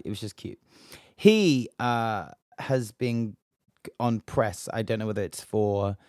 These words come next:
the season two of Heartstopper or whatnot, um, but I'm reading this from Attitude Mag, uh, where he spoke out about bisexuality and its visibility. Um, I,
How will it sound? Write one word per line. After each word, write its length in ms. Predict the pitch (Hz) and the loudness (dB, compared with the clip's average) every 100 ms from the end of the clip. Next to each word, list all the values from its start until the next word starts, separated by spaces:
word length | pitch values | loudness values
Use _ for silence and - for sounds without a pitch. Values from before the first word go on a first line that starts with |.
| _ _ - | _ _ -10
the 240 | 101 104 | -2 0
season 480 | 92 - 120 98 104 | -2 -4 -4 -2 -6
two 420 | - 156 147 143 | -2 2 4 4
of 180 | 107 117 | 0 -2
Heartstopper 720 | - 123 - - 123 120 113 - | 2 2 2 0 0 2 0 0
or 120 | 101 | -4
whatnot, 580 | 98 104 - 104 95 - - - _ - | -2 -4 -2 -4 -4 -8 -20 -20 _ -2
um, 400 | 107 101 104 - _ _ - - | -2 -2 -6 -12 _ _ -20 -10
but 380 | 127 139 120 - | 2 2 2 -2
I'm 160 | 123 | -2
reading 460 | 123 135 127 120 85 | 0 0 0 0 -2
this 160 | 117 107 | -6 -4
from 380 | - 117 113 - | -2 -2 -2 -4
Attitude 540 | 113 - - 123 107 | -6 -6 -8 -6 -4
Mag, 560 | 107 113 104 90 104 - - - _ - | -2 -2 -2 -6 -12 -16 -20 -20 _ -2
uh, 280 | 110 107 95 | 0 0 -2
where 200 | 107 107 | -2 -2
he 120 | 120 | -2
spoke 380 | - 117 113 117 | -4 -2 -2 -4
out 140 | 78 | -8
about 380 | 104 110 107 - - 104 | -2 0 0 -4 -14 -6
bisexuality 1080 | 117 117 104 - - - 117 113 113 - 107 | 0 0 -2 -4 -6 -4 2 2 2 -2 -2
and 120 | 135 | 0
its 180 | 123 90 | 0 -4
visibility. 1000 | 101 110 104 101 113 113 - 120 135 202 _ - - _ 123 | -6 -4 -2 -2 -2 -4 -4 -2 -2 -4 _ -20 -20 _ 4
Um, 520 | 117 113 110 110 - - _ - - - | 4 4 2 0 -4 -12 _ -20 -16 -8
I, 160 | 127 | -6